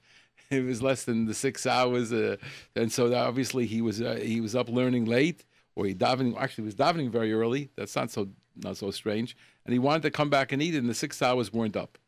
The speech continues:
So he, he vishamati, and he says, "I heard, Oimrim, that people say on Chag Shavuos you can be mekel, you can be lenient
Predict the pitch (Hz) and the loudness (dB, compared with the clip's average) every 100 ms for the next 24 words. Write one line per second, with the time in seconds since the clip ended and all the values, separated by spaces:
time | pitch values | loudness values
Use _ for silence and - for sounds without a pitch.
0 | _ _ _ _ _ _ _ - 139 127 | _ _ _ _ _ _ _ 2 4 4
1 | 131 - 127 123 127 160 147 160 208 - | 2 -2 -4 -2 2 2 4 4 2 2
2 | 160 156 120 123 120 156 139 123 113 165 | 0 2 0 -2 0 0 2 2 2 4
3 | 175 135 117 - _ _ _ _ _ - | 4 4 0 -14 _ _ _ _ _ -16
4 | - _ 135 160 143 127 113 - - 175 | -16 _ 2 4 4 4 2 -2 -6 -4
5 | 156 139 - 156 123 113 110 _ _ _ | -2 -2 2 4 4 2 -4 _ _ _
6 | _ 113 110 - 143 170 - - 196 190 | _ -2 -2 0 2 2 0 -4 2 4
7 | 151 - 147 143 143 135 143 143 101 - | 2 0 -4 0 4 6 6 4 -4 -8
8 | _ _ _ _ 123 123 139 151 185 151 | _ _ _ _ 0 2 4 4 4 4
9 | 123 117 | 2 0